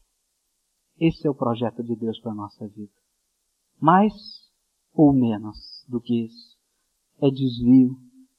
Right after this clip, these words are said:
daquilo que Deus quer fazer. É cair na conversa da serpente. E eu não quero cair. E Deus nos manda estudar essas coisas pra que a gente não precise cair.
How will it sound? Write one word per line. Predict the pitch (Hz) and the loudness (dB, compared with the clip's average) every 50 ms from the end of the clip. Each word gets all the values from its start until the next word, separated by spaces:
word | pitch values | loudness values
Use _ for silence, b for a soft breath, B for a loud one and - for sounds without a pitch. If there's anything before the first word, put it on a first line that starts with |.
| _ - | _ -2
daquilo | 127 123 - - 131 120 | -2 -2 2 2 0 2
que | - 131 | 2 2
Deus | 123 123 120 - - | 2 2 2 2 0
quer | - 120 110 - | -4 -4 -4 -2
fazer. | - 117 110 113 117 107 110 107 - 113 - _ _ _ _ _ _ _ _ _ - | -4 -4 -4 -4 -8 -10 -10 -10 -12 -18 -20 _ _ _ _ _ _ _ _ _ -4
É | 156 139 | -4 -4
cair | - - 151 139 143 151 | 0 2 2 4 4 4
na | 156 143 - | 2 2 0
conversa | - 139 135 123 127 131 135 127 - - - - 123 123 _ _ _ _ | -2 -4 -4 0 2 2 4 4 2 -2 -2 -10 -10 -10 _ _ _ _
da | - 120 117 | -2 -2 -2
serpente. | - - 123 110 - - - 107 104 104 - _ _ - - - _ _ _ _ _ _ _ _ _ _ _ _ _ _ | 0 -2 -6 -6 -6 -6 -6 -6 -6 -6 -10 _ _ -20 -20 -20 _ _ _ _ _ _ _ _ _ _ _ _ _ _
E | 156 151 | 2 4
eu | 160 160 | 4 4
não | 160 147 131 | 4 2 0
quero | - 139 123 117 | 2 0 0 0
cair. | - - 113 110 104 107 101 90 - - - - - - - - _ _ - _ _ _ _ _ _ _ _ _ _ _ _ _ _ 151 | 0 -2 -4 -4 -4 -6 -10 -14 -14 -14 -14 -14 -14 -16 -20 -20 _ _ -20 _ _ _ _ _ _ _ _ _ _ _ _ _ _ -2
E | 147 147 | -2 4
Deus | 147 196 208 208 180 185 | 8 8 8 8 8 6
nos | 180 160 151 | 4 4 6
manda | 151 165 180 175 160 160 | 6 6 8 8 6 4
estudar | 151 - - 151 139 151 147 143 | 0 0 -4 0 4 6 6 6
essas | 139 135 - - 131 - - | 6 2 0 -4 -6 -6 -6
coisas | - - 139 135 127 127 | -4 0 2 2 2 0
pra | - 135 131 | -4 -10 -6
que | - 143 | -4 -4
a | 131 | 0
gente | 135 135 131 - 139 | 0 0 0 0 2
não | 139 139 135 | 2 2 2
precise | 131 - 143 139 131 - - - - _ - 156 151 139 127 117 120 113 | 2 0 0 0 0 -4 -12 -20 -20 _ -4 -2 -2 -2 -2 -6 -8 -12
cair. | - - - 110 120 135 104 104 113 | -12 -8 -8 -6 -6 -6 -10 -16 -20